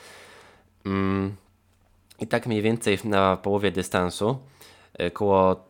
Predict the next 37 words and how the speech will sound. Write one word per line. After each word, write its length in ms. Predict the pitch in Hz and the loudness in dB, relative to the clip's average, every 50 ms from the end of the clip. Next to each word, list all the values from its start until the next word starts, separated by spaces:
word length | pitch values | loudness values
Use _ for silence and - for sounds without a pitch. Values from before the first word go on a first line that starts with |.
| _ - | _ -14
dwunastego 720 | 98 92 101 95 95 95 92 - - 110 104 98 101 92 | -8 -4 -2 0 0 0 -2 -2 -2 -2 0 0 0 -2
kilometra, 720 | 90 - 95 90 87 87 87 82 80 - - 110 127 156 151 - - _ _ - - - - _ | -4 -4 -4 -2 -2 -2 -2 -2 -2 0 2 2 2 0 -2 -6 -16 _ _ -20 -20 -20 -10 _
to 80 | - 113 | -4 -2
tempo 300 | - - 120 113 113 107 | 0 0 0 0 0 -2
już 280 | 104 98 - - - - | -2 -2 -4 -6 -8 -6
jeszcze 280 | 110 107 - - 107 92 | -6 -4 -2 0 0 2
bardziej 360 | 101 95 95 90 95 95 95 | 2 0 0 0 -2 0 0
mi 160 | 95 92 90 | 0 -2 -2
spadło 300 | - - 92 92 92 90 | -2 -2 -2 -2 -2 -2
do 140 | 80 85 85 | -4 -4 -6
czterech 400 | - - - 101 92 87 87 - | -6 -4 -2 0 0 0 -2 -6
czterdziestu 460 | - - 95 85 87 - - - 90 | -6 -6 -6 -4 -4 -4 -6 -8 -8
pięciu 340 | - 92 87 85 - - 87 | -6 -4 -6 -4 -4 -6 -6
minut 260 | 87 85 82 76 - | -4 -4 -6 -6 -6
na 100 | 87 82 | -6 -6
kilometr. 540 | - - 85 85 90 98 117 143 - - - - - - - - - - | -4 -2 -2 0 0 0 0 0 -2 -6 -16 -20 -20 -20 -20 -20 -16 -10
E, 180 | - - 110 113 | -4 -2 -2 0
zaczęło 300 | 113 135 127 - 135 120 | 0 0 0 0 0 0
już 100 | 113 107 | 0 -2
być 160 | 101 113 101 | -2 -6 -6
wtedy 240 | - - 107 101 101 | -4 -4 -4 -4 -6
dosyć 300 | 104 95 - 104 92 - | -8 -10 -8 -10 -10 -6
ciężko. 500 | - 98 90 90 - - - 110 123 135 135 - _ _ _ _ _ _ _ _ _ _ _ _ _ _ _ _ _ - | -4 -2 -2 -2 -2 -2 0 0 0 0 -4 -10 _ _ _ _ _ _ _ _ _ _ _ _ _ _ _ _ _ -6
E, 160 | 107 107 110 | -4 -2 -2
pogoda 400 | - - 131 131 135 127 113 117 | 0 -2 -2 0 2 2 2 2
też 200 | 110 - 98 104 | 0 0 -2 0
bardzo 300 | 98 107 101 104 104 101 | 4 4 4 4 2 0
nie 100 | 98 98 | -2 -2
sprzyjała, 460 | 92 - - - - 101 98 92 87 | -4 -8 -10 -4 0 2 2 2 2
ponieważ 420 | - - 92 92 87 87 87 - - | 0 -2 -4 -4 -2 -4 -4 -6 -4
cały 260 | - 90 87 90 87 | -4 -2 -2 -2 -2
czas 200 | - 90 87 98 | -4 -6 -8 -4
wiało 220 | 95 92 85 80 | -4 -4 -4 -4
w 80 | 80 - | -6 -8
twarz, 360 | - - 101 98 95 90 98 | -4 0 2 2 2 0 -2
było 260 | 92 - 85 78 80 | -8 -8 -8 -8 -8
zimno, 520 | 82 87 104 101 101 104 98 95 92 92 | -8 -8 -6 -6 -4 -2 0 0 0 -2